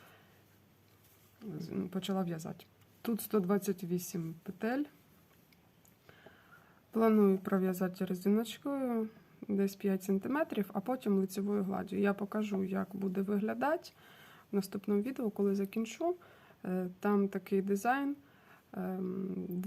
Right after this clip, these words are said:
подвійна, і зсередини в, ем, в мене буде така ж сама пряжа, там контрастного кольору в майстер-класі. І ще там горошинки вишиті. Е, не знаю, подивлюсь, буду чи не буду вишивати горошинки.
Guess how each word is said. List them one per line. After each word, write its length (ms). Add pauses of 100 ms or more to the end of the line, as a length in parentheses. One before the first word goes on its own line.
(140)
подвійна, 800
і 260
зсередини 1080
в, 260
ем, 720 (320)
в 140
мене 360
буде 240
така 300
ж 80
сама 360
пряжа, 480
там 300
контрастного 640
кольору 560 (360)
в 60
майстер-класі. 880
І 260
ще 280
там 440 (100)
горошинки 540
вишиті. 600 (560)
Е, 220
не 140
знаю, 260
подивлюсь, 580
буду 340
чи 180
не 100
буду 320
вишивати 520
горошинки. 580